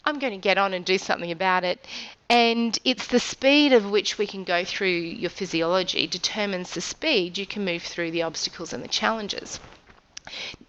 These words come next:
The "oh crap" to okay speed drill is also like an analogy that I've been recently sharing. Think about this. You're a runner in a race. You're running around a bend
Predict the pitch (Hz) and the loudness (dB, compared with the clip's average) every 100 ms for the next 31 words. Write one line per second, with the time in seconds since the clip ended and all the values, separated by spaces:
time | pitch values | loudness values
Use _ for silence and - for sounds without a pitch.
0 | 190 233 - - 269 302 - - 254 - | -6 -4 -2 2 2 2 -4 -2 -2 -2
1 | - - 202 - 185 - - 233 214 - | -4 -2 -2 -2 -6 -6 -2 -2 -2 -2
2 | - 170 - - - - 247 262 320 262 | -2 -2 -4 -8 -10 -2 -2 0 2 2
3 | 226 214 190 170 170 180 180 180 170 165 | 2 2 0 2 0 0 0 2 2 0
4 | - - - - 180 165 170 - - - | -8 -18 -20 -4 -2 0 -2 -4 -2 -2
5 | - - _ - 175 170 - 180 170 165 | -6 -18 _ 0 0 0 -4 -6 -4 -4
6 | 165 160 160 - - 160 160 - - - | -6 -8 -4 -2 -2 -2 -4 -4 -6 -18
7 | - - - - 226 220 214 147 175 - | -18 -16 -18 -2 -2 2 2 2 0 -2
8 | - 202 220 190 190 185 175 165 156 151 | -2 -2 0 2 2 2 -4 -6 -4 -4
9 | - - - - _ _ - 170 175 180 | -4 -8 -12 -14 _ _ -12 -4 0 0
10 | 202 208 202 196 196 165 160 165 | -2 0 0 0 0 -2 -2 -4